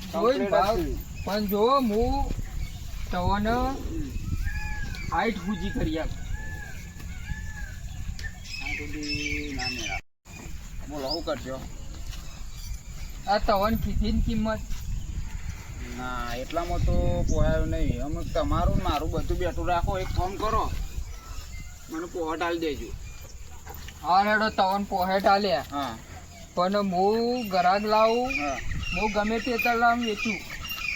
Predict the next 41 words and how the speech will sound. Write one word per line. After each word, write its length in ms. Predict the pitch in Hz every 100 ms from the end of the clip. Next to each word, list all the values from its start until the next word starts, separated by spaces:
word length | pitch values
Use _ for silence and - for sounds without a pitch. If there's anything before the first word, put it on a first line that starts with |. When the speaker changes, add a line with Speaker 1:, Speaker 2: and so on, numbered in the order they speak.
| -
Speaker 2:
હા, 140 | 147 180
વાંધો 340 | 180 147 170
નહીં. 220 | 165 127
હું 140 | 147 180
મારા 240 | 165 175
પોસઠ 320 | 175 165 147
હજારનો 520 | 160 165 147 160 160 180 -
ધણી. 260 | 151 147 120 - - - -
Speaker 1:
તવન 380 | 175 202 220
હું 120 | 226 226
કહું 280 | 240 240
એમ 100 | 240
તમારે 380 | 208 208 185 214
કહેવાનું 580 | 220 262 254 254 208 143 - - -
ધણી. 280 | 185 160
Speaker 2:
કશો 340 | 131 143 143 156
વાંધો 200 | 135 -
નહીં. 40 |
Speaker 1:
બરાબર 380 | 151 196 240 269
કે? 100 | 370
Speaker 2:
હા. 300 | 294 127 - - - - - - - -
Speaker 1:
હા, 220 | 151 180
હેડો, 280 | 196 208 202
હું 200 | 196 196
તવન 300 | 208 202 208 - 170 196 214 - - - - -
કરું 300 | 220 226 220
છું. 120 | 160
Speaker 2:
કશો 120 | 160
વાંધો 260 | 170 156 156
નહીં, 140 | 151
અમારે 240 | 151 160 165
હાલો. 340 | 156 151 - - - - -
Speaker 1:
હા. 200 | 147 139 - -
Speaker 2:
બરાબર? 300 | 147 196 254 294 - -
Speaker 1:
હા. 200 | 156 135 - - - -
Speaker 2:
અને 100 | 156
પાછા 200 | 180 196
પૈસા 380 | 202 202 160 202
રોકડા 320 | 202 190 202
લેવાના 540 | 214 220 214 214 214
છે. 120 | 208